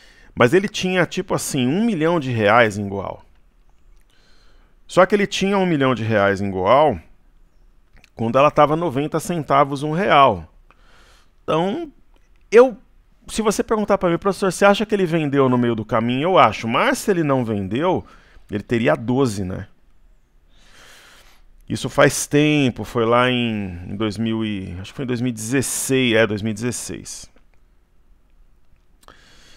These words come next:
Então, é um ativo que tem um grande potencial, como tem Gerdau. É uma ação de guarda. Hoje,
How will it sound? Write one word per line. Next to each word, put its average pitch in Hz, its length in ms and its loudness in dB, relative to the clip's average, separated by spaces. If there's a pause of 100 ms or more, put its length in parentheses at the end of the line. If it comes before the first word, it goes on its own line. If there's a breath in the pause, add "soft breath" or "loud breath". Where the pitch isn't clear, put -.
(320 soft breath)
Então, 180 800 4 (520)
é 147 140 6
um 180 140 6
ativo 120 1200 -2
que - 100 -10
tem 143 320 -4 (160)
um 139 160 -2
grande 165 600 4
potencial, 117 960 0 (560)
como 104 180 -6
tem 104 240 -6
Gerdau. 104 640 0 (520)
É 120 120 2
uma 151 160 6
ação 139 260 -2
de 127 100 -4
guarda. 127 640 4 (720 soft breath)
Hoje, 139 1000 0